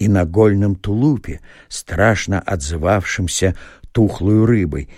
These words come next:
и возвестил, что Наполеон есть антихрист и держится на каменной цепи за шестью стенами и семью морями,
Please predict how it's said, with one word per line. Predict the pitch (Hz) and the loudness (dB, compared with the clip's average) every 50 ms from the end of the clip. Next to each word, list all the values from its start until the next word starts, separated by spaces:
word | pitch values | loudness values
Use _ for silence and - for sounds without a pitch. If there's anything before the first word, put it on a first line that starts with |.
| - - - - | -20 -20 -20 -6
и | - 98 101 | -4 -2 2
возвестил, | 90 98 95 85 90 92 101 113 - - - - - 170 147 110 85 80 - - - _ _ _ | 2 2 2 2 0 0 0 0 -2 -4 -2 0 2 4 4 4 0 -4 -10 -18 -20 _ _ _
что | - - - - 92 90 | -18 -16 -6 -2 0 0
Наполеон | 90 92 92 92 - 92 90 95 101 113 123 123 120 107 | 2 2 0 0 0 0 2 4 4 4 4 4 4 2
есть | 95 80 78 95 117 120 107 - - - - - - - _ - | 0 0 0 2 2 2 2 -2 -6 -14 -20 -20 -20 -20 _ -4
антихрист | 104 104 92 82 - - - 160 175 143 - - - 87 78 - - - - - - - _ _ _ - | -2 0 0 0 -2 0 2 2 2 2 0 -2 -4 -4 -4 -6 -8 -10 -14 -18 -20 -20 _ _ _ -4
и | 107 98 | -4 -4
держится | 82 73 73 92 120 120 98 90 92 92 90 - - 95 90 - - - - | -2 -2 2 4 4 4 2 0 -2 -4 -6 -4 -4 -4 -4 -4 -8 -10 -6
на | - 101 92 | -2 -2 -2
каменной | - - 98 98 101 95 98 98 101 98 | 0 0 0 2 2 2 2 2 2 0
цепи | 90 - - - 110 101 - - 143 127 98 76 - - - | -2 -4 -4 -4 -4 -6 -4 -2 -2 -2 -2 -4 -8 -14 -12
за | 82 80 101 98 | -6 -4 -2 -2
шестью | - - 95 92 - - - - 107 113 98 | -2 -2 -4 -4 -6 -8 -6 -2 0 0 0
стенами | - - - - - 90 90 101 110 113 110 107 101 90 85 - - - - | -2 -4 -8 -6 -4 -2 0 0 2 2 2 0 0 -2 -4 -6 -14 -12 -4
и | - - | -4 -2
семью | - - - 92 92 90 85 107 107 | -2 0 0 0 0 2 2 2 2
морями, | 98 92 87 85 82 98 123 131 113 92 87 78 - | 2 2 2 2 2 2 2 2 2 0 -2 -6 -10